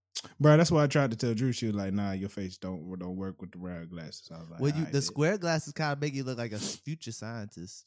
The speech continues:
Speaker 2: from the future.
Speaker 1: Well, that's what I, I'm an engineer, so that kinda, it is what it is. You know what I'm saying?
Speaker 2: Yeah, I've,
Speaker 1: I, I'm
Speaker 2: I've,
Speaker 1: cool with
Speaker 2: I've
Speaker 1: being
Speaker 2: never
Speaker 1: an
Speaker 2: liked the
Speaker 1: engineer. Like, I
Speaker 2: square.
Speaker 1: live that
Speaker 2: I've,
Speaker 1: life.
Speaker 2: I've never liked the square glasses. I haven't had square glasses since college.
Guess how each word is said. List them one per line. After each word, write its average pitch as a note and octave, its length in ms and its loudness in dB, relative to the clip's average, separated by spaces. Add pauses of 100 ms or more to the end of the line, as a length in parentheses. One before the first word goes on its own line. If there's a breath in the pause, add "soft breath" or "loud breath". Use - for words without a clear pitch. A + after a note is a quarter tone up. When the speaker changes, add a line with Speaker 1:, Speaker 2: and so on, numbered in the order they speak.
(140)
Speaker 2:
from F2 100 -16
the E2 60 -10
future. - 500 -14 (100)
Speaker 1:
Well, G#2+ 120 0
that's A2 240 0
what G2 100 0
I, F#2 60 -4
I'm G#2 200 -2
an F#2+ 60 0
engineer, F#2+ 480 -2
so - 160 -10
that F#2 160 -8
kinda, F#2 320 -4 (320 soft breath)
it D3 140 6
is D#3+ 100 8
what C#3 220 8
it C#3+ 100 4
is. A2 240 6
You A2 60 4
know G#2+ 80 4
what A2 60 4
I'm A2 40 0
saying? B2+ 320 -2 (160)
Speaker 2:
Yeah, C#3+ 300 0
I've, C3+ 160 2
Speaker 1:
I, B2 160 -4
I'm A3+ 80 8
Speaker 2:
I've, E3 100 6
Speaker 1:
cool A#3 240 12
with D3 120 10
Speaker 2:
I've D3 40 6
Speaker 1:
being E3+ 220 8
Speaker 2:
never C3 140 2
Speaker 1:
an F#3 60 4
Speaker 2:
liked G#2 180 2
the F#3+ 100 2
Speaker 1:
engineer. G#2 60 -2 (100)
Like, A2 80 -4
I A2 60 2
Speaker 2:
square. G#2 120 2
Speaker 1:
live F#3+ 140 2
that C#3 100 2
Speaker 2:
I've, C#3+ 60 2
Speaker 1:
life. G2+ 260 -8
Speaker 2:
I've C3 220 -2
never B2 200 4
liked A2+ 260 0
the A2 60 -8
square G#2+ 360 -2
glasses. G#2 480 -4
I G#2+ 80 -2
haven't C3 160 0
had A2 160 0
square A2+ 240 -2
glasses G#2 460 -4
since F#2+ 200 -10
college. F#2+ 560 -6